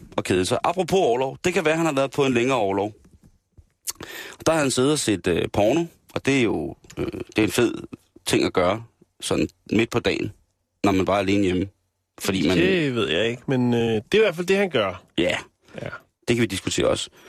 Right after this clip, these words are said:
Speaker 1: Og på et tidspunkt, så, øh, havde hans svært debile tankeorgan givet ham den, øh, problemstilling. Hvordan ville det dog være at knalde hunden?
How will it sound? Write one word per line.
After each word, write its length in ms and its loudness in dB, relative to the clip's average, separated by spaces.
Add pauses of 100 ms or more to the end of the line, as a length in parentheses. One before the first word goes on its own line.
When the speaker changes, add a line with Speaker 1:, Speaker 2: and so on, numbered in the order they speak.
(200)
Speaker 1:
Og 160 2
på 100 2
et 100 0
tidspunkt, 920 -2
så, 580 2
øh, 760 2 (340)
havde 220 2
hans 380 0
svært 500 0
debile 360 0
tankeorgan 840 0
givet 180 4
ham 160 2
den, 240 0
øh, 180 0
problemstilling. 720 0 (680)
Hvordan 480 0
ville 160 2
det 80 0
dog 180 2
være 300 2
at 80 -4
knalde 220 0
hunden? 340 -2